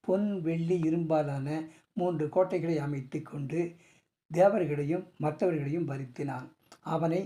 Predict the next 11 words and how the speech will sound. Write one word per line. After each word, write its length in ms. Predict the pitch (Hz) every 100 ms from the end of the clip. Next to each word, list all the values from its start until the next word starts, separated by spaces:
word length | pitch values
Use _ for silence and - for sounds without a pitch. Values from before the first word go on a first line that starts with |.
| - _
சிவபெருமான் 680 | - 190 202 185 151 165 175
நெற்றிக்கண் 520 | 147 143 190 170 151 139
கொண்டு 300 | 131 131 170 - _ _ -
அழித்த 340 | 165 175 - 214 202 -
செய்தி 420 | - 151 139 185 175
இங்கு 220 | 156 151
விளக்கப்படுகிறது. 840 | 147 165 165 151 139 131 131 131 - _ _ -
திரிபுரம் 480 | 202 196 196 202 185
என்பது 380 | 151 135 135 180 143 139
ஆணவ 380 | 151 170 170 160
மலங்களை. 560 | 123 123 123 123 117